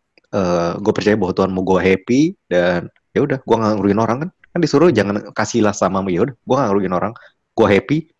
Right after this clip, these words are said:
Speaker 1: pasangan homoseksual juga happy kan, maksudnya
Speaker 2: Hmm.
Speaker 1: nggak ngerugiin siapapun di sini. Nah,
Speaker 2: Hmm.
Speaker 1: kalau orangnya, orangnya kayak gini gimana nih, Tor? Untuk, terutama untuk orang-orang yang Kristen ya, untuk orang-orang yang percaya Tuhan.
Speaker 2: Hmm.
Speaker 1: Tapi ya dia nggak, nggak terima gitu dengan hal ini.
Speaker 2: Hmm, oke.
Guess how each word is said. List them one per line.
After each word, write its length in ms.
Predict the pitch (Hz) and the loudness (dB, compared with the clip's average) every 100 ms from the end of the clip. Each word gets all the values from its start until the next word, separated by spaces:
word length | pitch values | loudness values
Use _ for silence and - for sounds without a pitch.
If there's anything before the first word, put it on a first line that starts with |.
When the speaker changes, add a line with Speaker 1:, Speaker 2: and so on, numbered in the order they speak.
| _ | _
Speaker 1:
pasangan 340 | - 95 98 95 | -6 -4 -2 -2
homoseksual 480 | 101 90 - - 92 | -2 -4 -8 -4 -4
juga 260 | 87 95 - | -2 -2 -4
happy 240 | - 104 165 | -6 0 2
kan, 120 | 160 - _ | 2 -2 _
maksudnya 320 | 113 123 160 | -2 2 0
Speaker 2:
Hmm. 80 | 107 - - | 0 -10 -10
Speaker 1:
nggak 120 | 98 101 | -2 2
ngerugiin 220 | 107 104 | 2 2
siapapun 300 | 110 107 131 | 2 2 0
di 80 | 127 | -2
sini. 180 | 101 92 _ _ | -6 -10 _ _
Nah, 180 | - 95 | -8 -6
Speaker 2:
Hmm. 160 | 117 113 113 - _ _ | -6 -12 -16 -20 _ _
Speaker 1:
kalau 320 | 113 110 110 - _ _ | -2 2 0 -2 _ _
orangnya, 400 | - 113 117 113 - | -6 -4 -4 -4 -4
orangnya 360 | 107 101 104 | -4 -4 -8
kayak 200 | 104 101 101 | -8 -8 -6
gini 160 | 123 143 | -6 -8
gimana 260 | 95 90 | -10 -10
nih, 120 | 87 | -12
Tor? 200 | - 87 _ | -14 -16 _
Untuk, 200 | 104 - _ _ _ _ _ | -16 -16 _ _ _ _ _
terutama 400 | 98 95 98 107 | -6 -4 -4 -4
untuk 120 | 90 | -4
orang-orang 380 | 90 90 92 92 | -6 -6 -6 -6
yang 100 | 87 | -6
Kristen 340 | - - 98 | -8 -4 -4
ya, 100 | 85 | -4
untuk 200 | 85 90 90 | -8 -6 -4
orang-orang 360 | 90 92 98 | -4 -4 -4
yang 80 | - | -6
percaya 200 | 101 92 | -4 -4
Tuhan. 300 | 98 - 82 - _ _ - | -4 -4 -6 -6 _ _ -8
Speaker 2:
Hmm. 120 | 131 | -4
Speaker 1:
Tapi 340 | 117 117 120 - _ _ _ _ | 0 2 0 -6 _ _ _ _
ya 180 | 156 95 | -4 -2
dia 180 | 113 139 | 0 -2
nggak, 480 | 113 87 - - | -4 -6 -8 -14
nggak 180 | - 98 | -6 0
terima 240 | 143 175 127 | 2 2 0
gitu 160 | 107 | -4
dengan 220 | 101 98 92 | -4 -4 -4
hal 120 | 92 | -4
ini. 200 | 92 92 - _ _ _ - | -6 -10 -16 _ _ _ -10
Speaker 2:
Hmm, 320 | 117 110 117 | -8 -6 -8
oke. 200 | 110 | -6